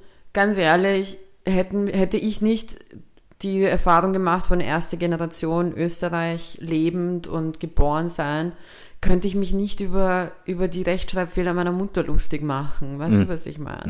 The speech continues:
Speaker 2: Mhm.
Speaker 1: Und, und ganz viele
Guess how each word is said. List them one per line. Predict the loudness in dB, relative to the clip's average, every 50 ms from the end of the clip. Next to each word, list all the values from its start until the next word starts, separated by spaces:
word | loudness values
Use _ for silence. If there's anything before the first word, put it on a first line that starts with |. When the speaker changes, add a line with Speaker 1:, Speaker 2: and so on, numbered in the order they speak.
| -2
Speaker 2:
Mhm. | 0 0 0 0 -2 -2 -6 -12 -18 -18 -20 -20 -20 -20 -20 -20 -20 -20 -10 _
Speaker 1:
Und, | 0 2 4 4 4 4 4 4 2 0 0 -2 -4 -6 -6
und | -6 -4 -2 -2 -2 -2 -4 -6 -8 -10 -18 -10 -4
ganz | -2 -2 0 -2 -2 -4
viele | -4 -2 0 2 2 2 2 2 0 -2 -4